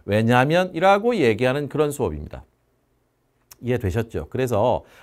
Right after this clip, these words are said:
"아, 저 쌤 수업만 들으면 성적이 올라." 그렇지 않습니다. 분명하게 얘기할게요.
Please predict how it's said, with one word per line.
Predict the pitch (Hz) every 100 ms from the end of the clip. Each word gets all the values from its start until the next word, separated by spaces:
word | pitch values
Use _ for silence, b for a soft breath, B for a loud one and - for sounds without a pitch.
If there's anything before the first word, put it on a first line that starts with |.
| B
"아, | 110 113 76
저 | 131 180
쌤 | 247 226
수업만 | 220 220 185 - 185 185 214
들으면 | 190 202 143 117 151 82 b b
성적이 | - 220 175 131
올라." | 156 135 85
그렇지 | 160 202 -
않습니다. | 92 90 180 127 69 - _ -
분명하게 | 147 185 220 165
얘기할게요. | 104 117 85 87